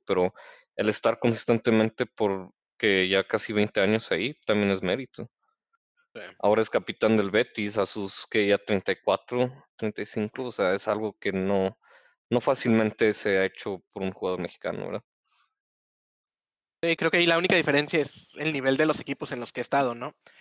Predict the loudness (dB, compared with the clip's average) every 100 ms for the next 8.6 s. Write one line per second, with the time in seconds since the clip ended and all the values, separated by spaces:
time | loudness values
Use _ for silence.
0 | -12 -2 2 4 4 4 2 0 2 2
1 | 4 4 4 4 4 4 4 2 0 -2
2 | -6 -4 -4 -4 -12 -8 -8 -4 -4 -6
3 | -10 _ -20 _ -4 0 0 0 2 2
4 | 4 2 2 0 -6 -6 -6 -8 -2 -2
5 | 0 0 0 -2 -4 -8 -6 -2 0 0
6 | -4 _ _ -6 -4 -2 -2 -2 -4 -8
7 | _ _ _ _ 2 4 4 4 2 0
8 | -2 0 2 2 2